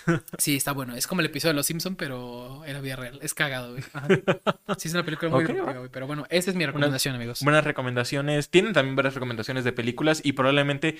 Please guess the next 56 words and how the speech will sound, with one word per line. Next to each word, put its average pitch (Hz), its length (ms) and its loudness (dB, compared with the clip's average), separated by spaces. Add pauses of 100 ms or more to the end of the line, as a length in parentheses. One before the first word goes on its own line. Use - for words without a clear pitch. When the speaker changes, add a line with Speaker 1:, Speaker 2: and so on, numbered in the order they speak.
(160)
Speaker 1:
si - 320 4
leen 160 220 10
los 196 120 6
comentarios, 151 560 2 (140)
van 143 240 4
a 151 60 6
ver 151 100 2
todavía 151 240 4
muchas 131 380 2
más 147 240 8
recomendaciones 127 480 0
de - 100 4
Speaker 2:
Estamos 254 160 10
Speaker 1:
películas. 247 100 6
Speaker 2:
esperando 220 240 10
sus 220 100 4
comentarios. 208 500 6
Recuerden 226 320 8
también 190 260 8
seguir 208 380 6
el 165 160 8
canal 165 260 4
de 202 80 6
Todólogos 160 460 4
Nuevo, 202 240 4
que 143 340 6
estos 156 320 2
son 170 120 2
los 165 100 0
últimos 175 260 -2
episodios 156 340 0
que - 100 -4
se 139 60 0
van 151 100 2
a - 20 2
estar 156 160 4
subiendo 175 300 8
Speaker 1:
Tienes 220 100 4
toda 123 140 -2
la 131 100 -2
razón. 175 120 8
Speaker 2:
en 220 220 10
mi 156 140 2
canal. 190 360 6
Entonces, 151 320 0
recuérdenlo. 196 600 6
Sigan 190 340 8
el 151 140 6
podcast 190 380 4
aquí 160 120 -2
abajo, 190 280 6
el, 147 180 2
el 139 240 0
canal 143 260 -2
Todólogos 151 320 2
Podcast. 247 440 6